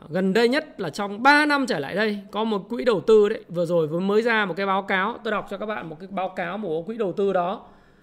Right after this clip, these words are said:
Phải thừa nhận là họ đã sai lầm. Sai lầm khi đánh giá thấp cái công ty Tesla và đánh giá thấp Elon Musk.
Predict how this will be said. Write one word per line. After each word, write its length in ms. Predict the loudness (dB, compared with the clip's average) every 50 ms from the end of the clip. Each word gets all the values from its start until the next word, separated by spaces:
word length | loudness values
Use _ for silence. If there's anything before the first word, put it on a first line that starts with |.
| _ _
Phải 160 | _ -2 0 4
thừa 180 | 6 6 6
nhận 240 | 6 6 2 2 0 -4 -12 -14
là 200 | -10 -10 -8 -8
họ 200 | -8 -10 -10 -10
đã 120 | -10 -10
sai 260 | -6 -4 0 2 4
lầm. 200 | 4 4 4 2 0 -6 -14 -20 _ _ _ _ _ _ _ _ _ _ _ _ _ _ _
Sai 240 | -4 0 2 2 2
lầm 220 | 2 2 0 -4
khi 140 | -4 -4 -2
đánh 160 | -2 -2 -4
giá 140 | -4 -6 -4
thấp 220 | -2 -2 -2 -2 -4 -8 -20 -20 _ _ _ _ _ _ _ -16
cái 100 | -16 -12
công 260 | -8 -8 -8 -6 -6
ty 200 | -6 -6 -6 -4
Tesla 600 | -4 -4 -4 -4 -4 -4 -4 -4 -4 -4 -6 -8
và 160 | -10 -12 -12
đánh 120 | -12 -12 -10
giá 140 | -10 -12
thấp 220 | -6 -4 -4 -4 -4 -8 -20 _ _ _
Elon 340 | -6 -4 -2 -2 -2 -2 -2
Musk. 260 | -2 -4 -4 -6 -10